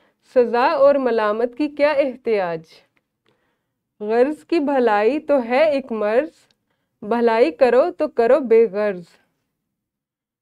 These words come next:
जो मोहताज मांगे तो दो तुम उधार,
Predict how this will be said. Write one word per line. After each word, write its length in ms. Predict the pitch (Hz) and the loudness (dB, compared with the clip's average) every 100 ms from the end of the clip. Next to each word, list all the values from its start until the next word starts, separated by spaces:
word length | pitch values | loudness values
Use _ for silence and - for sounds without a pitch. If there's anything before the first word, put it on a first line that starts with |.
| _ 214 | _ -6
जो 180 | 220 262 | 0 2
मोहताज 600 | 247 240 - 294 320 285 | 2 -2 -2 0 0 0
मांगे 460 | 262 226 226 294 339 | -2 0 0 -2 -2
तो 180 | 277 254 | -2 2
दो 240 | 214 285 | 4 4
तुम 240 | 320 285 247 | 2 -2 0
उधार, 540 | 214 214 214 190 170 | 0 -2 -4 -6 -6